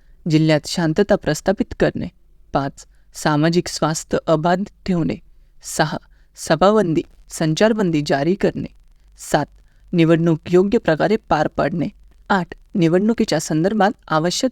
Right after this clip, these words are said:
ते निर्णय घेणे. प्रश्न चौथा, तुम्हाला यापैकी कोण व्हावेसे वाटते व का ते सांगा. मित्रांनो, पुढे आपल्याला तीन प्रश्न दिलेले आहेत,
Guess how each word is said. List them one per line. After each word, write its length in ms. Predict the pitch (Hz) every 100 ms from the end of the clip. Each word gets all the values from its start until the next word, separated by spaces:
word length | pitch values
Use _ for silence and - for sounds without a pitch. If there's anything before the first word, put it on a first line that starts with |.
| -
ते 100 | 240
निर्णय 380 | 196 160 165 160
घेणे. 240 | 151 175 - _ - _ _
प्रश्न 300 | - 247 254
चौथा, 340 | 214 170 - 247 _ _ - -
तुम्हाला 360 | 175 180 240 180
यापैकी 580 | 175 156 175 202 233 214
कोण 200 | - 208
व्हावेसे 380 | 240 233 247 -
वाटते 320 | 233 220 - - _ _ _ -
व 120 | 240 -
का 160 | 185 - _
ते 100 | 202
सांगा. 280 | 196 165 - - - _ -
मित्रांनो, 380 | 175 - 254 254
पुढे 220 | - 214
आपल्याला 300 | 196 247 277 - _ - - -
तीन 140 | 180
प्रश्न 280 | 160 151 165
दिलेले 320 | 156 175 185
आहेत, 160 | 151